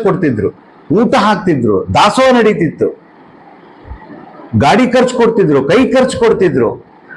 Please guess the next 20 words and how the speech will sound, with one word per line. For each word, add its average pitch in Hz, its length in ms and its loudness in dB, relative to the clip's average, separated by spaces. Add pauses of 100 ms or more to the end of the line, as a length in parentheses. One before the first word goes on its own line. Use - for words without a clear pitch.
(220)
ಡಬ್ಬಿ 226 500 2
ಇಟ್ಟು - 260 0 (560)
ದುಡ್ಡು 254 240 2
ಕಲೆಕ್ಟ್ 233 380 0
ಮಾಡಿ 214 280 2
ಚುನಾವಣೆ 269 520 2
ಮಾಡ್ತಿದ್ರು. 190 800 0 (960)
ಇಂಥ 175 260 0
ಒಂದು 160 320 2
ವ್ಯಕ್ತಿತ್ವ, 131 500 -2 (480)
ವ್ಯಕ್ತಿನ 139 500 0 (160)
ಇವತ್ತು 196 420 2
ಎಷ್ಟು 233 340 0
ಪಕ್ಷ - 300 -2 (100)
ಕಡೆಗಣಿಸಿದೆ. 147 720 0 (300)
ಅವರು 202 260 4
ಹೇಳ್ತಾ 202 340 0
ಇದ್ರು, 185 260 2
ಪಾಪ 160 260 -2
ಬಹಳ 208 340 0